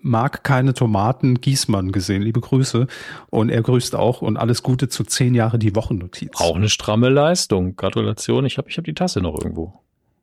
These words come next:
Speaker 1: Auf jeden Fall. Ähm, zu St-, Star
Speaker 2: <laughs> Soll ich?
Speaker 1: Bitte?
Speaker 2: Äh, machen wir in den Star Wars News, was da steht.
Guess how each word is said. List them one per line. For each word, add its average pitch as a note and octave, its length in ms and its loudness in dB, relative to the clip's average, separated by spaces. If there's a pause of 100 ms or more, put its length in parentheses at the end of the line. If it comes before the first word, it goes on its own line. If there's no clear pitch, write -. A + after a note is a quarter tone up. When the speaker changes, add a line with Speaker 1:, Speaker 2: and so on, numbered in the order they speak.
(140)
Speaker 1:
Auf - 200 -6 (180)
jeden F2+ 320 -2
Fall. - 340 -10 (1400)
Ähm, A#2+ 1600 4
zu - 300 0
St-, - 480 -4
Star - 340 -10 (640)
Speaker 2:
<laughs> C#3 840 0
Soll B2 200 0
ich? - 180 -8 (2750)
Speaker 1:
Bitte? F3 320 2
Speaker 2:
Äh, E3 160 2
machen A#2+ 240 2
wir G#2 60 2
in F#2 40 2
den F2+ 80 0
Star D#2 220 -2
Wars D#2+ 180 -2
News, D#2+ 180 -6
was - 120 -12
da - 80 -14
steht. - 300 -10